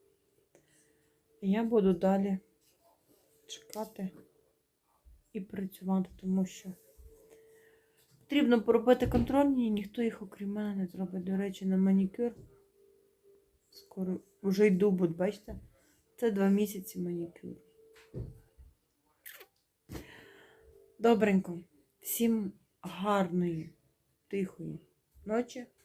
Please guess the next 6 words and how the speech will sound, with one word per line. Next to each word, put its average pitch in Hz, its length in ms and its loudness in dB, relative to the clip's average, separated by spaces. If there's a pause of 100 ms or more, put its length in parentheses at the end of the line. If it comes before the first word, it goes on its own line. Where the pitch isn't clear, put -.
(1300)
Всім 208 520 -2 (600)
мати 190 340 -8
можливість 180 800 -6 (680)
виспатись, 214 800 -2
набратися 180 960 -6
сил. 240 460 -4